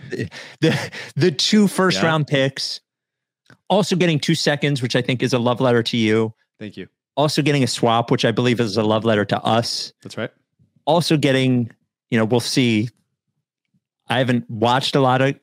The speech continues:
Speaker 1: Cov in the last couple of years, but getting Robert Covington back, it, it seems like, let's put it this way. I don't think that the haul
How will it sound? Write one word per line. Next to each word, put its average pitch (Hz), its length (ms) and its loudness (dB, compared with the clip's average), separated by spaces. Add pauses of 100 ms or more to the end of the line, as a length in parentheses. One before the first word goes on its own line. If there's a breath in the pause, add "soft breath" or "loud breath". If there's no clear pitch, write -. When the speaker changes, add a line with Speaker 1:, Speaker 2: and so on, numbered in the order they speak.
Speaker 1:
Cov 143 420 0
in 113 120 2
the 117 100 2
last 123 480 -2
couple 139 200 2
of 135 80 2
years, 151 260 2
but 120 220 -4
getting 117 240 0
Robert 113 260 0
Covington 113 340 0
back, 123 220 -2 (320 loud breath)
it, 190 380 0
it 170 180 0
seems 185 460 2
like, 135 520 0 (1200)
let's 131 100 -6
put 165 100 4
it 127 40 -4
this 107 200 0
way. - 160 -4 (420)
I 120 60 -2
don't 165 400 0
think 135 460 -4 (260)
that - 160 0
the 110 60 0
haul 101 640 0